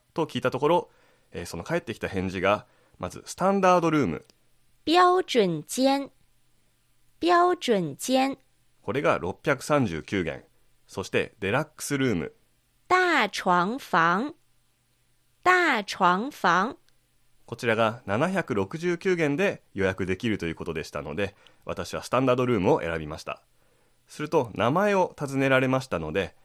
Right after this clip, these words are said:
Speaker 1: 私の梅田、梅田という名前、まあ、これは日本の名前なので説明が必要だと思い、梅の花の梅、梅花だ梅、そして田んぼの田、田地だ田と説明しました。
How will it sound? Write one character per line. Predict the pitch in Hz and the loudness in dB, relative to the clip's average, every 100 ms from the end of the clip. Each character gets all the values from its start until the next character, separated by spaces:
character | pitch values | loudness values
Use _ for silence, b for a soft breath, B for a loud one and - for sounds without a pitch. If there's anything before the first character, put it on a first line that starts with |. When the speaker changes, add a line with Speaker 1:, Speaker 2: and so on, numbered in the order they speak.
| _ | _
Speaker 1:
私 | - 87 90 | -12 -10 -6
の | 92 - | -6 -6
梅 | 95 117 | -2 0
田、 | 117 113 - _ _ - | 2 0 -4 _ _ -8
梅 | 90 127 | -4 -4
田 | - 82 87 135 - _ | -2 -2 -4 -8 -16 _
と | 156 | -4
い | |
う | |
名 | 151 139 | 0 2
前、 | 127 113 b b - | 2 2 b b -14
ま | - | -6
あ、 | |
こ | 107 | -2
れ | |
は | 92 | -2
日 | 90 | -2
本 | 127 190 | -2 -2
の | |
名 | 190 170 | 0 2
前 | 170 165 | 4 4
な | 156 | 2
の | |
で | 110 | 0
説 | - - 147 | -4 -6 -2
明 | 147 | 0
が | 131 | 0
必 | 127 123 | -2 -2
要 | 113 | 0
だ | |
と | 104 76 | 0 -4
思 | 71 | -6
い、 | 69 - _ _ _ - | -8 -12 _ _ _ -6
梅 | 92 139 | -2 0
の | 170 160 | 2 0
花 | 151 139 131 | 0 2 4
の | 123 | 4
梅、 | 92 92 95 - _ _ | 2 0 -2 -6 _ _
梅 | 90 110 | -6 -4
花 | 135 - 170 | -4 -2 0
だ | 151 85 | 0 -4
梅、 | 71 73 120 _ _ _ _ _ | -4 -8 -10 _ _ _ _ _
そ | 90 | -8
し | |
て | - 107 - | -4 -4 -2
田 | 120 | 0
ん | 143 | 0
ぼ | 143 | 2
の | 131 | 0
田、 | 120 113 - _ _ _ - | 2 0 0 _ _ _ -12
田 | - 110 156 | -6 -4 -4
地 | 190 151 | -4 -4
だ | |
田 | 76 80 73 120 - _ _ | -6 -8 -10 -12 -16 _ _
と | - 180 | -8 -8
説 | - - | -10 -12
明 | 78 | -12
し | - | -12
ま | - | -16
し | - | -16
た。 | - | -18